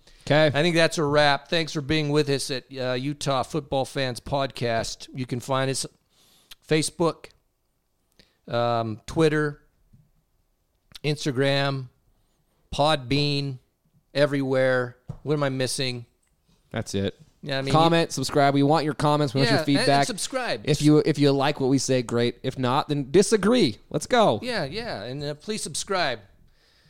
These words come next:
Speaker 2: We're fans like you. We wanna p-, have you participate and, you know, whatever. But anyway, let's go, Utes. Let's get
Speaker 1: Do we
Speaker 2: this
Speaker 1: win?
Speaker 2: win.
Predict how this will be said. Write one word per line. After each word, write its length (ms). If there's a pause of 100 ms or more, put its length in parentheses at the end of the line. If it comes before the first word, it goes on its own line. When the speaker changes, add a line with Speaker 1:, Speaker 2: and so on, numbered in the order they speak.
(140)
Speaker 2:
We're 120
fans 380
like 240
you. 180
We 80
wanna 260
p-, 140 (120)
have 180
you 80
participate 840
and, 160 (360)
you 120
know, 180
whatever. 440 (220)
But 140
anyway, 460 (680)
let's 140
go, 200
Utes. 540 (920)
Let's 140
get 100
Speaker 1:
Do 40
we 60
Speaker 2:
this 80
Speaker 1:
win? 180
Speaker 2:
win. 200